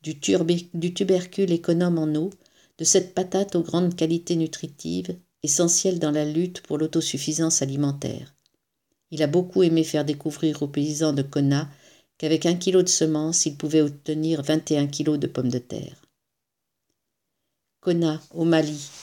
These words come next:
dans la région du Mopti, jumelée avec sa commune de Passé, l'un des principaux terrains d'action humanitaire du vice-président national et délégué Bretagne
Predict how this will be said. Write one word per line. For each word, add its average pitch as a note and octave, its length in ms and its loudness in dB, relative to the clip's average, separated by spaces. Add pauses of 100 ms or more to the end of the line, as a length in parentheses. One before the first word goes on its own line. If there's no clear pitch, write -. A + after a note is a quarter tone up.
(200)
dans D3+ 140 2
la D#3+ 80 4
région E3+ 360 4
du D#3 140 0
Mopti, D3 640 -2 (160)
jumelée F3+ 440 6
avec E3 200 4
sa D3+ 160 2
commune D#3+ 400 4
de C#3+ 80 2
Passé, - 580 -2 (720)
l'un D#3+ 140 2
des F3+ 160 6
principaux F#3+ 580 2
terrains E3+ 360 2
d'action D#3 420 0
humanitaire D#3 680 0
du C#3+ 100 -4
vice-président D#3 680 0
national D#3 600 2
et C#3+ 60 2
délégué D3 540 2
Bretagne D3+ 680 0